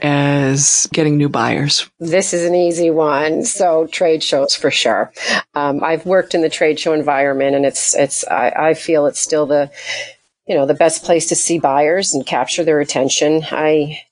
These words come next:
Speaker 2: do the New England Gift and Specialty Food Show, as well as the Fancy Food Show in New York, the Sweet and Snack Show in Chicago. And it's, you know, where else can you go and find so many buyers under one roof? And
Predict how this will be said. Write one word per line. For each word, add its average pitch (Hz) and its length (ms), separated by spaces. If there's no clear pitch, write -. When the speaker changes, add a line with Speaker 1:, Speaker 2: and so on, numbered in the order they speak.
Speaker 2:
do 156 380
the 143 420
New 151 160
England 160 300
Gift - 400
and 151 200
Specialty - 540
Food 202 300
Show, 151 540
as 175 220
well 139 240
as 139 180
the - 60
Fancy 151 380
Food 156 260
Show 156 220
in 151 100
New 156 120
York, 127 300
the - 80
Sweet - 240
and - 100
Snack 123 260
Show 139 200
in 120 40
Chicago. 143 600
And 127 100
it's, - 240
you 170 60
know, 151 100
where 160 220
else 160 240
can - 160
you 151 80
go 143 260
and 131 120
find 143 260
so - 140
many 143 160
buyers 131 420
under 131 220
one 139 280
roof? 139 440
And 113 240